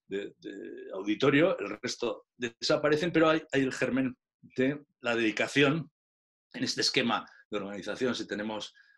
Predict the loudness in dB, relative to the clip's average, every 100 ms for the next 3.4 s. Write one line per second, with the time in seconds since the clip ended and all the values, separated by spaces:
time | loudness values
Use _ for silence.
0 | _ -10 -8 -8 -8 -4 -4 -2 -4 0
1 | -2 -2 -2 -4 -4 -12 -16 -12 -12 -10
2 | -12 -14 _ -20 -10 -4 -4 -4 -4 -6
3 | -2 0 0